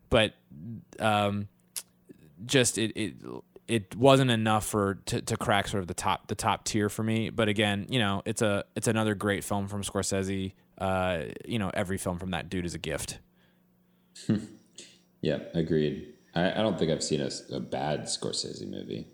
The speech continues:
Speaker 2: for sure.
Speaker 1: All right.
Speaker 2: Um,
Speaker 1: But moving right along, uh, I'll go to my number six.
Speaker 2: Okay.
Speaker 1: Right? My number six is Ad Astra.
Speaker 2: Oh, okay.
Speaker 1: So that's a movie that, um,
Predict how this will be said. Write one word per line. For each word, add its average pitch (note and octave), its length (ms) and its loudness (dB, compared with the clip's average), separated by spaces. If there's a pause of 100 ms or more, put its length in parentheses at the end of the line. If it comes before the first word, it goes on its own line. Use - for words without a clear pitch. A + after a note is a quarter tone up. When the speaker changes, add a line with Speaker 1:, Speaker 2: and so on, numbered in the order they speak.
Speaker 2:
for - 100 -8
sure. - 280 -6 (960)
Speaker 1:
All A2 80 6
right. F#2+ 160 6
Speaker 2:
Um, C#2 280 -2 (560)
Speaker 1:
But B2 160 4
moving D3+ 220 6
right C#3 140 8
along, G#2+ 520 4 (280)
uh, G2+ 380 6
I'll A2 140 4
go A2+ 100 6
to G#2+ 60 4
my G#2 140 0
number G2 180 -4
six. - 520 -8 (520)
Speaker 2:
Okay. D2+ 320 0 (160)
Speaker 1:
Right? G2 280 0 (400)
My A2+ 140 2
number C#3 160 2
six B2+ 360 2
is G#2+ 440 2
Ad G#2+ 200 4
Astra. - 480 -4 (1300)
Speaker 2:
Oh, B2+ 320 0 (240)
okay. C3+ 320 0 (560)
Speaker 1:
So A2 540 2 (140)
that's D3+ 280 6
a F#3 40 8
movie C3+ 280 6
that, A2+ 460 4
um, G2+ 600 2